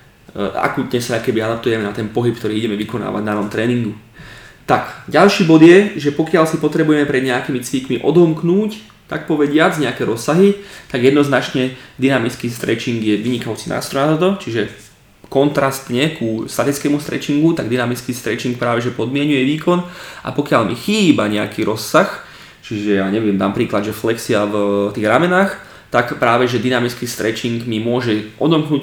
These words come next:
tento rozsah, ale odomkne mi ho, e, bez toho, aby tým trpel výkon a zároveň proste je to iba o mnoho vhodnejší nástroj.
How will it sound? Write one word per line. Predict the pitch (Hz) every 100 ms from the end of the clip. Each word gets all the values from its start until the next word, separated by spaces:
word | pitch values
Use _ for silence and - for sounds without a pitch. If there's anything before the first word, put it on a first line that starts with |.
| 139
tento | 131
rozsah, | 123 120 - 113 120
ale | - 113 107 - - -
odomkne | - 127 120 120
mi | 113 110
ho, | 117 107 104
e, | - - - _ - 98 92 92 104
bez | 135 135 -
toho, | 131 120 -
aby | 113 117 104
tým | 117 98
trpel | 113 113 101 98
výkon | 135 156 160 143 147 - - - -
a | 110 104 101 -
zároveň | - 117 101 104 101 107 - -
proste | - 104 - 98
je |
to | 101
iba | 98 98 -
o |
mnoho | 107 107 104
vhodnejší | 101 104 104 117 110
nástroj. | 101 110 135 156